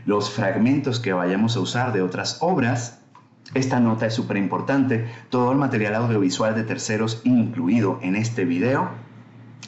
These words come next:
es propiedad de sus respectivos artistas y productores. Se han usado de manera limitada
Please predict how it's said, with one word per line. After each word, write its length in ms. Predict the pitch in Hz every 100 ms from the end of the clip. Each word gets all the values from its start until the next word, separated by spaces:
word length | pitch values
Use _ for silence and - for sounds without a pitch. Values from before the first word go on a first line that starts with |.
| -
es 180 | 147 135
propiedad 480 | 131 113 95 92 110
de 100 | 104
sus 200 | 107 92
respectivos 560 | 82 85 - 104 113
artistas 500 | 82 - 117 117 113
y 40 | 113
productores. 720 | 113 117 117 120 - - - - - -
Se 160 | -
han 100 | 85
usado 340 | 90 92 90 95
de 80 | 90
manera 440 | 87 87 92 -
limitada 840 | 92 107 175 208 92 85 98 -